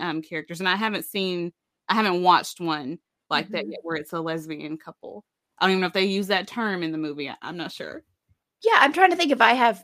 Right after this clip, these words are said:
Speaker 2: e-, either, which, you know, it's kinda surprising to me that the, that men are more palatable, but I think it is that eunuch thing, because the reason it surprises me is two women together i-, in a straight male world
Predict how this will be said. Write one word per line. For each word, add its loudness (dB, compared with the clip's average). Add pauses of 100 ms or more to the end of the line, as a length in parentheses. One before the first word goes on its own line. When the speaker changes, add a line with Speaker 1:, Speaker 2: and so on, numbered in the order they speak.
Speaker 2:
e-, -10
either, 0
which, -6
you 2
know, 4
it's 0
kinda 0
surprising 2
to -10
me 0
that 0 (360)
the, -4 (160)
that 0
men 4
are 2
more -2
palatable, -2
but 0
I 2
think -6
it -2
is -2
that 2
eunuch -6
thing, -4
because -6
the -8
reason 0
it -2
surprises -2
me -8 (720)
is 0 (720)
two 4
women 4
together 0 (240)
i-, -10 (260)
in 0
a -4
straight -4 (180)
male -2
world -2